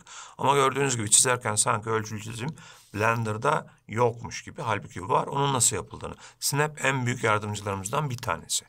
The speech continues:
E, başka yolları da var. Yani direkt böyle klavyeyle yazabiliyoruz.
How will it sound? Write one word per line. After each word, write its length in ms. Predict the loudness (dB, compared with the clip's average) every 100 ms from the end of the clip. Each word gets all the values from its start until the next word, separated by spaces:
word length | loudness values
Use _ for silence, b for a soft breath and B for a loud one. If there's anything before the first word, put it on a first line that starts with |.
| B B B B B B -10
E, 320 | -6 -4 0
başka 300 | 0 2 2
yolları 400 | 2 2 2 2
da 100 | 0
var. 120 | 0
Yani 240 | 0 -2 -2
direkt 260 | -4 -2
böyle 240 | -2 -2 -4 -10
klavyeyle 500 | -6 -4 -4 -6 -6
yazabiliyoruz. 760 | 0 0 0 -4 -8 -4 -4